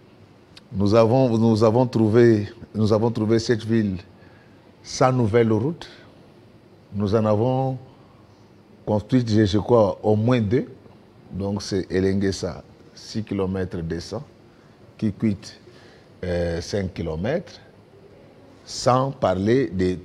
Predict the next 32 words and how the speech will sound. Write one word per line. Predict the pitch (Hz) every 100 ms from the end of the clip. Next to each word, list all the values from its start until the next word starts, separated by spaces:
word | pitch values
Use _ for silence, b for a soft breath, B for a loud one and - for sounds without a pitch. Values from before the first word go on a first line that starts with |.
| -
toutes | 156 156
les | 117
routes | 104 120
que | -
nous | 104 110
avons | 98 107
rafistolées. | 107 85 - 82 85 85 82
Donc | 90 92
lors-, | 117 135 -
lorsque | 139 139 131
je | 104
cite | 107 - 156
les | 107 95
deux | 87 90 95 87
routes, | 85 104 - - B B B B B
c'est | - 101
parce | 104 110
que | 110
ça | -
fait | - 117
longtemps | 113 92 90 117 120
qu'on | 98 98
a | 110
créé | - 95 95 131 143 -
des | - 95 104
nouvelles | 98 92 131 151
routes | 95 92 -
dans, | 80 73 76 92 B B B B B B -
euh, | 92 80
sur | - 117
cette | - 90 82
ville. | 82 67